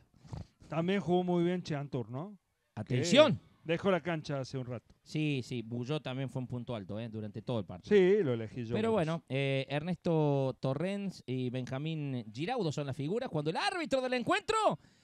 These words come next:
Speaker 2: le baja el telón al partido. Se ha terminado el encuentro, han empatado uno a uno.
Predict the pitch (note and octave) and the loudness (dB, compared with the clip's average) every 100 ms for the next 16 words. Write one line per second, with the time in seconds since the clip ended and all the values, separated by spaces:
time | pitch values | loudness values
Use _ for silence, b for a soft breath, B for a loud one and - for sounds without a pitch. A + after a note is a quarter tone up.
0 | b - A3 D4 - C4 A3 C4+ C4+ A#3+ | b 4 6 6 4 2 4 2 2 2
1 | B3 A3+ A#3 A3 - D#4+ - E4 E4 E4+ | 2 2 2 2 2 -2 2 0 2 2
2 | F#4 E4 E4 C4 F4 D4+ D4+ D4+ D#4 D#4+ | 8 8 8 6 4 6 2 2 0 2
3 | F#4 E4+ E4+ F#4+ F#4 G4 G4+ F4+ D#4 F#3 | 4 6 6 6 6 8 8 8 6 6